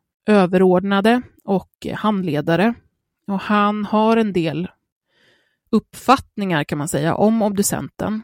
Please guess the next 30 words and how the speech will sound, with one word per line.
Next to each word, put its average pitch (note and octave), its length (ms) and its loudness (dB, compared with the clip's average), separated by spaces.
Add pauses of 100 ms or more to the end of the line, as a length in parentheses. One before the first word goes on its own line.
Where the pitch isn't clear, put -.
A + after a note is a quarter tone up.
(160)
och - 160 -12
senare E3 420 -4
även D3 340 -6
om D3 200 -8 (340)
allmänläkaren. D3 920 -6 (180)
Men G3 120 -10
vi G3 60 -8
kommer F#3 220 -6
komma E3 260 -8
till - 120 -12
det. F#3+ 160 -10 (2000)
Sjunde B3+ 480 2
augusti, A3 680 0 (340)
då G3 140 -4
hittar G#3 340 -4
man G3+ 160 -2
två F3 340 -2
svarta F3 460 -6
sopsäckar - 640 -6
till G#3 460 -4 (640)
på D#3 220 -6
ett - 320 -10
annat C4 300 2
ställe. C3 400 -2 (200)
Den G3+ 80 -12
här G#3+ 100 -4
gången F#3 380 -2
är D#3 160 -2
det F3+ 80 -4
intill E3 540 -4